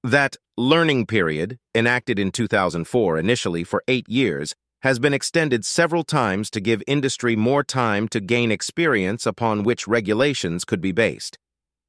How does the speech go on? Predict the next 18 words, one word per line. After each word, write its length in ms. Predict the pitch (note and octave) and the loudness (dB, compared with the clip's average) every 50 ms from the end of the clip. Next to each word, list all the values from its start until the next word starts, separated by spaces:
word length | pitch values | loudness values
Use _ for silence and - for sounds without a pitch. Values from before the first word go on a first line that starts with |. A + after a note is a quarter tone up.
| _ _ _ - | _ _ _ 0
Many 320 | B2+ E3 E3+ F3 E3 D#3 | 2 2 4 4 2 2
in 120 | C#3+ C#3 C3+ | 2 2 2
the 180 | B2+ B2 B2+ | 2 2 2
industry 400 | C#3+ C#3 A#2 G#2 - - A#2+ A2+ | 0 0 0 -2 0 0 2 2
are 120 | G#2+ G#2 G2+ | 2 2 2
hoping 320 | C3 C3+ - B2 A2+ A2 | 2 2 2 0 2 2
the 80 | G2+ - | 0 0
final 440 | - - C#3 C3+ C#3+ C3+ B2 A#2 | 0 0 0 2 2 2 0 0
reauthorization 1040 | G#2+ A2+ B2 B2 A#2+ A#2 A2+ - A2+ A2 A2 G2 G#2+ C#3+ D#3 D3+ - - G#2 G2 E2+ | 0 2 2 2 2 2 2 0 2 0 2 2 2 0 0 0 0 0 0 0 0
bill 260 | - F2 E2+ F2 G#2 | 0 0 0 0 0
will 140 | G#2+ G#2+ G#2 | 0 2 0
extend 460 | G#2 F#2+ - - - C3+ C3+ C#3 C3+ | 0 -2 -2 -2 0 2 2 2 2
the 80 | A#2 A#2 | 2 2
learning 340 | A#2+ C3+ C#3 B2+ G#2+ F#2+ E2+ | 2 2 2 2 0 -2 -2
period 420 | - F#2 E2+ D#2 D#2 E2+ G#2 G#2 | -2 -2 -2 -2 0 -2 0 0
as 140 | G2+ F2+ - | 0 0 0
long 260 | G2 A2 A2+ A2+ A2+ | 0 2 2 2 2
as 160 | G#2 G2 E2+ | 0 0 -2